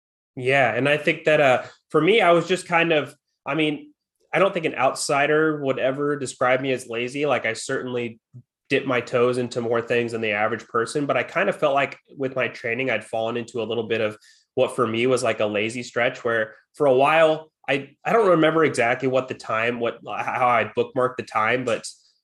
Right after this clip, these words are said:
I was just working out three days a week 'cause at a time I was really busy and that's kind of what suited me. And then I never got out of that. Like, I wasn't overly busy, but I was just working out three times a week. I was maintaining just fine, but I wasn't pushing towards anything.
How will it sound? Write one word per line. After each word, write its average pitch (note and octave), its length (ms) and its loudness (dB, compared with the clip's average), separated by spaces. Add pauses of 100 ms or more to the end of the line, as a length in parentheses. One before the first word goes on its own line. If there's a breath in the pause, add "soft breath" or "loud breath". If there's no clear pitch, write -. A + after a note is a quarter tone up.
(340)
I B2+ 480 4
was C3+ 160 0
just F3+ 220 0
working D#3 300 0
out D3+ 200 0
three C#3 140 -4
days C3+ 220 0
a B2+ 40 -2
week C3 400 -6
'cause A#2 360 -2
at A2+ 160 0
a A2 40 -6
time C3+ 540 2
I A2+ 280 2
was G#2+ 240 -8
really A#2+ 200 -4
busy D#3 500 0
and A#2 120 -6
that's A#2 180 -4
kind B2+ 140 -4
of A#2+ 80 -2
what A2+ 100 -4
suited C#3 300 -4
me. C#3 280 -2 (180 loud breath)
And C#3 80 -2
then D3 60 0
I D#3 60 2
never G3 220 2
got D#3 120 2
out C3+ 160 4
of G#2+ 100 0
that. F2+ 180 -6
Like, A2 140 -4
I A#2 40 0
wasn't D#3 300 0
overly C3+ 360 -2
busy, C3 360 -2
but B2+ 120 -4
I B2 60 0
was B2+ 140 -2
just C#3+ 240 -10
working D3 240 -4
out C#3 180 -4
three C#3 140 -4
times C3 260 -4
a A#2+ 60 -6
week. B2 260 -6
I - 20 -2
was A2 160 -6
maintaining D3 540 -2
just C3+ 220 -4
fine, B2+ 360 -2 (240 loud breath)
but B2 80 -2
I A#2+ 60 4
wasn't G3 320 0
pushing A2+ 380 -4
towards G#2 340 -4
anything. G2 480 -8